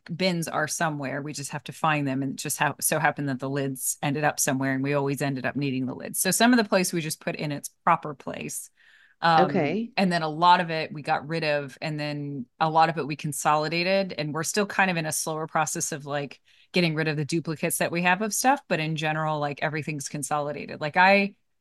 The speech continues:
Speaker 1: rearranged this room, and this room was, like, it had two containers that had nothing, like, two huge shelving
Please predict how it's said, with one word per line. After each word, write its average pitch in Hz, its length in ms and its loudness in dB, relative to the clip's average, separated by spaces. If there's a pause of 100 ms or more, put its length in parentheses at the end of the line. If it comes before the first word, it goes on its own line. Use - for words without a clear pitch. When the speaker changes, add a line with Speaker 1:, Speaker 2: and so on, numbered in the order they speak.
(180)
Speaker 1:
rearranged 175 640 0
this 175 260 -2
room, 151 260 -4
and 156 120 -2
this 202 180 0
room 226 180 4
was, 196 200 0
like, 175 320 -2 (600)
it 196 140 4
had 190 260 0
two 247 240 2
containers 202 600 2
that 156 180 -4
had 175 320 -2
nothing, 165 520 0
like, 175 220 -2
two - 220 0
huge 214 400 -2
shelving 151 800 0